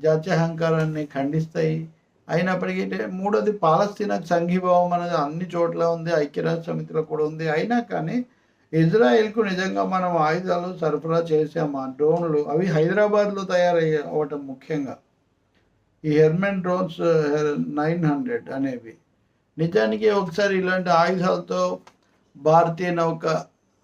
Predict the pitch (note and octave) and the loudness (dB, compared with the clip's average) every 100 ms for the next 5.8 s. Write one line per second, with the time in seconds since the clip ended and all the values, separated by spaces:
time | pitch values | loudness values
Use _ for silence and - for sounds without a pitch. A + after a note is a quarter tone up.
0 | _ - D#3+ D#3 G3 F#3 F#3 F3 E3+ E3 | _ -6 -4 -4 -4 -2 -2 0 0 -2
1 | - F#3 F3 F3 - F3+ F#3 F#3+ G3 F#3 | -4 -2 -2 -2 -6 -4 0 0 -2 -4
2 | F3 D#3+ D#3 F3 F#3 F3+ D#3 E3 E3 F3 | 0 0 0 -4 -2 0 2 0 0 -6
3 | E3+ A#2 F#2+ - D3+ E3+ D#3 D3+ D#3+ F3 | -6 -12 -14 -12 -2 0 0 0 -2 -6
4 | E3+ F3 E3+ E3+ E3 D#3+ D#3+ E3+ - E3 | -4 -6 -4 -4 -2 -4 -4 -10 -6 -4
5 | D#3 D3+ D3+ C#3 B2+ A#2+ G#2+ | -2 -2 -4 -8 -14 -14 -18